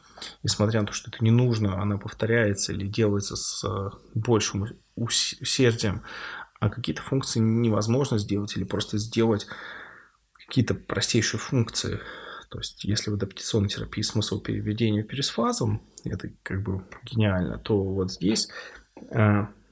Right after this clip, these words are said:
идея в том, что, используя встроенные механизмы мозга, мы воздействуем на те механизмы, которые позволяют системе переобучиться на что-то новое. Еще раз говорю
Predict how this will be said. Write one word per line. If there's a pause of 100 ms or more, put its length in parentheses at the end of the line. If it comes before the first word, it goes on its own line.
(760)
идея
в
том,
что,
используя
встроенные
механизмы
мозга,
мы
воздействуем (640)
на
те
механизмы,
которые
позволяют (400)
системе (920)
переобучиться
на
что-то
новое.
Еще
раз
говорю